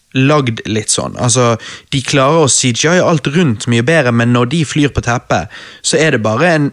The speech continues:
vifte i trynet på de, og de later så de, woo, woo, liksom sånn. Eh, men, men Carpet driver liksom ikke og gjør så animerte moments, og de, de flyr ikke ned med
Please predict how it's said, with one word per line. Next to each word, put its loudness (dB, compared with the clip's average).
vifte -2
i 2
trynet 0
på 2
de, 2
og 2
de 2
later 2
så -2
de, 0
woo, 0
woo, 4
liksom 2
sånn. 0
Eh, 4
men, 0
men 2
Carpet 0
driver 2
liksom 0
ikke 2
og 0
gjør 4
så 0
animerte 2
moments, 2
og 2
de, 4
de 0
flyr 2
ikke 0
ned 4
med 2